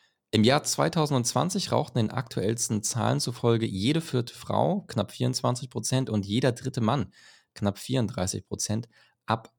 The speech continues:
achtzehn Jahren. Zweitausendachtzehn seien rund einhundertsiebenundzwanzigtausend Menschen an den Folgen des Rauchens gestorben. Und laut W H O sind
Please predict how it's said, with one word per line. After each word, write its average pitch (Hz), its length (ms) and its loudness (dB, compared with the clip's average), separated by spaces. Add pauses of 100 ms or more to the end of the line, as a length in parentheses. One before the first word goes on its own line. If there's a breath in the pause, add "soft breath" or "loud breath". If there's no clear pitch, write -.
(100)
achtzehn 104 480 0
Jahren. 110 340 -2 (600 loud breath)
Zweitausendachtzehn 160 1120 0
seien 123 400 4
rund 110 320 2 (140)
einhundertsiebenundzwanzigtausend 120 1500 2
Menschen 113 320 0
an 92 100 -4
den 92 140 0
Folgen 123 560 2 (200)
des 101 340 -2
Rauchens 127 480 2
gestorben. - 520 -8 (720 soft breath)
Und 131 160 4
laut 131 220 2
W 117 140 6
H 104 160 2
O 147 220 4
sind 120 260 0